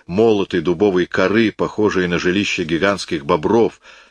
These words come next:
затем огороженное место, заваленное строевым лесом, пнями, грудами опилок и щепы, на верхушке которых лаяли сторожевые псы, затем длинную низкую полуразвалившуюся стену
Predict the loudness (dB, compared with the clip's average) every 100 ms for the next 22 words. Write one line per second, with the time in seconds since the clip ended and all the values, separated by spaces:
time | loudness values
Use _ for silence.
0 | _ _ -4 -2 0 0 0 2 2 2
1 | 0 0 0 0 0 -2 -2 0 2 2
2 | 0 -2 -4 -4 -4 -2 0 2 0 2
3 | 0 0 -6 -8 -6 -2 -2 -2 -4 -2
4 | 0 0 -2 -4 -6 -4 -2 -2 -4 -10
5 | -20 -20 -6 -2 -2 -4 -4 -2 0 2
6 | 2 0 _ _ _ _ _ _ -4 -2
7 | 0 -2 -4 -4 -4 -2 0 0 -2 0
8 | 0 0 -2 -4 -4 -2 -2 0 -2 -6
9 | -6 -6 -6 _ _ _ _ _ -6 -2
10 | 0 0 0 0 0 2 0 0 -2 -4
11 | -4 -2 -2 0 0 2 0 0 0 0
12 | -2 -2 -2 -2 -4 -6 -4 -2 0 -2